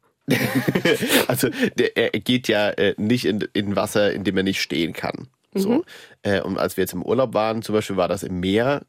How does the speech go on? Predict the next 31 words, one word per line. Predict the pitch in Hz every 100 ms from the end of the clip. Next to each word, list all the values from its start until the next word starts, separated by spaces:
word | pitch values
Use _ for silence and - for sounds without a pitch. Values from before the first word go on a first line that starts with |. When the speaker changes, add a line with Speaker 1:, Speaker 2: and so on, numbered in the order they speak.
| -
Speaker 1:
ganz | 120 123 147
cool, | 139
weil | 107
es | 104
ging | - 113
so | 110
ganz | 95 107 120 - - -
flach | - - 98 98 -
rein. | 90 82 95
Er | -
konnte | - 113 95
da, | 90 92 98 98 - - _
äh, | - 101 92 - _ -
ewige | 127 135 127
Meter | 113 110 123 139 123
konnten | 117 120 107
wir |
da | 104
mit | 104 104
dem | 95 107 104 - -
zusammen | 104 95 104
reingehen, | 95 85 104 101 101
ohne, | - 101 101 104 101
ähm, | 92 98 95 71
dass | 90 98
er, | 95 95 90 - -
ja, | 85 -
nicht | 104
mehr | 98
stehen | 90 90 98
konnte. | - - 123